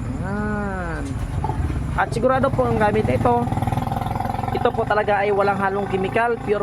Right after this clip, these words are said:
po putian. Ito po ay tinatawag na white god, no? Kasi ang mga dasal dyan sa loob, nilagay ko, yan talaga ay pinag-aralan ko. Siyempre, ah, sa original na libreta nang galing at saka sa loob po ng mga Bible o Biblia, kinuha ko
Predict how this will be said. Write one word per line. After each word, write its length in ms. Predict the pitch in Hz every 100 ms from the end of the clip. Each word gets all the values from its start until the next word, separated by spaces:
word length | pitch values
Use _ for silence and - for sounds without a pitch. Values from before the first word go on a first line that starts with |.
| -
po 160 | 185 -
putian. 400 | - 185 180 196
Ito 240 | 185 - 170
po 240 | 170 151
ay 160 | 156 160
tinatawag 560 | 156 151 147 147 143
na 160 | 139 131
white 240 | 127 123 -
god, 160 | 165 202
no? 160 | 240 - - - - -
Kasi 240 | 165 190
ang 80 | 185
mga 560 | 180 180 180 175 170 170
dasal 320 | 175 196 190
dyan 240 | 190 185
sa 80 | 220
loob, 240 | 269 247 202
nilagay 400 | 190 180 180 180
ko, 160 | 175 170
yan 160 | 165 160
talaga 480 | 160 160 160 147
ay 80 | 156 156
pinag-aralan 560 | 165 156 160 165 226 247
ko. 160 | 220 214 - - - - - -
Siyempre, 480 | - 214 202 196 175
ah, 320 | 160 156 151
sa 220 | 151 - 226
original 420 | 208 220 220 208
na 80 | 190
libreta 400 | 175 175 180 170
nang 160 | 175
galing 320 | 214 226 202
at 160 | 160 -
saka 160 | 165 160
sa 160 | 160
loob 160 | 160 151
po 100 | 160
ng 160 | 160 156
mga 320 | 151 151 147
Bible 400 | 185 254 220 208
o 80 | 165
Biblia, 480 | 165 202 190 170 165
kinuha 320 | 160 156
ko 60 | 147